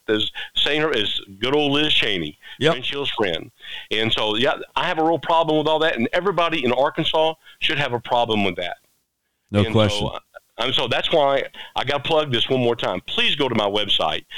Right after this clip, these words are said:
Speaker 1: elect conrad dot com. I need everybody to stand up and, and to be heard. I need your resources and f-, funding.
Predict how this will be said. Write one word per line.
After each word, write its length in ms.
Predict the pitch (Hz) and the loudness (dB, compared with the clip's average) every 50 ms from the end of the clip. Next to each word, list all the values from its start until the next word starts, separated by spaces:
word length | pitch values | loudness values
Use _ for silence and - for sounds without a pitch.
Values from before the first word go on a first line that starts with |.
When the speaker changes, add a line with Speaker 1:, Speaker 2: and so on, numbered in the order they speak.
| - - - - | -12 -12 -10 -6
Speaker 1:
elect 280 | - 104 113 143 - - | -4 -2 -2 -2 -4 -4
conrad 380 | 151 151 143 143 139 135 131 127 | -2 -2 0 2 2 0 0 0
dot 200 | 127 - - - | -2 -4 -4 -4
com. 400 | - 131 101 92 78 - - - _ - - - - | -4 -2 -2 -2 -2 -4 -8 -14 _ -20 -16 -8 -6
I 100 | 127 147 | -4 -2
need 180 | 165 160 147 - | 0 -2 -2 0
everybody 420 | 156 156 160 165 147 151 139 135 | -2 -2 0 0 0 0 -2 0
to 80 | 127 127 | 0 0
stand 380 | - - - 131 135 139 135 127 | 0 0 2 0 0 2 0 0
up 240 | 104 107 117 - _ _ _ _ _ _ _ _ _ _ _ _ - | 0 0 -2 -4 _ _ _ _ _ _ _ _ _ _ _ _ -6
and, 160 | 107 104 123 - - | -4 -4 -4 -2 -2
and 140 | 131 123 - | -4 -4 -4
to 80 | - | -4
be 120 | 117 131 147 | -4 -4 -4
heard. 480 | 147 127 143 123 107 98 92 95 110 - - - - - | -2 -2 0 0 2 2 0 -2 -6 -10 -18 -16 -10 -6
I 80 | 104 | -2
need 180 | 113 135 151 139 | -2 -2 0 0
your 160 | 151 160 151 131 - - _ - | -2 -2 -4 -6 -10 -16 _ -8
resources 540 | 120 127 156 - - 175 170 165 - 180 170 | -6 -2 -2 0 0 0 0 0 0 -2 -4
and 100 | 170 - | -6 -8
f-, 180 | - - - _ - | -8 -14 -14 _ -2
funding. 460 | 143 147 151 139 131 143 156 170 | 0 2 2 2 2 0 -2 -2